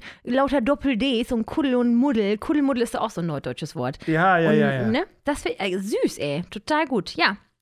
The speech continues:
Speaker 1: sehr interessant.
Speaker 2: Schön, schön.
Speaker 1: Die,
Speaker 2: Vielen Dank,
Speaker 1: äh,
Speaker 2: Johanna, das war gut.
Speaker 1: die Norddeutschen, die sagen auch sehr oft so Tisch und Fisch. Und so ein bisschen,
Speaker 2: Tisch, ja,
Speaker 1: ein
Speaker 2: Fisch, ein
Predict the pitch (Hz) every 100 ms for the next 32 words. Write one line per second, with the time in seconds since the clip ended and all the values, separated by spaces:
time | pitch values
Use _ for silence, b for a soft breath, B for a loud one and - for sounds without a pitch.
0 | _ 294 302 254 269 339 220 180 - -
1 | 220 185 269 285 254 233 185 180 170 165
2 | 165 117 - - 262 311 339 320 311 262
3 | 233 233 214 214 226 220 208 214 196 -
4 | - 247 - 196 202 - 190 - - -
5 | _ - 202 196 196 208 226 175 202 196
6 | 147 180 156 269